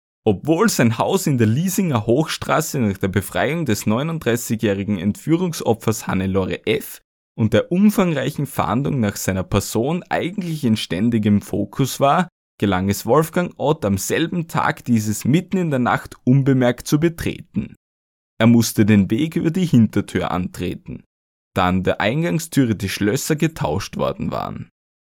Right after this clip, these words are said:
Ott schnappte sich Kleidung sowie Geld und verschwand wieder.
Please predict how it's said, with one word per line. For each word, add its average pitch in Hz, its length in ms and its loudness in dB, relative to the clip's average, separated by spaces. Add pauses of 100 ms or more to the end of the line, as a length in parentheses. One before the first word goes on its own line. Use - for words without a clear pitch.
(600)
Ott 175 200 4
schnappte 120 500 4
sich 117 260 0
Kleidung 131 460 2
sowie - 300 0
Geld 240 400 0
und 147 120 2
verschwand 95 540 -2
wieder. 69 420 -6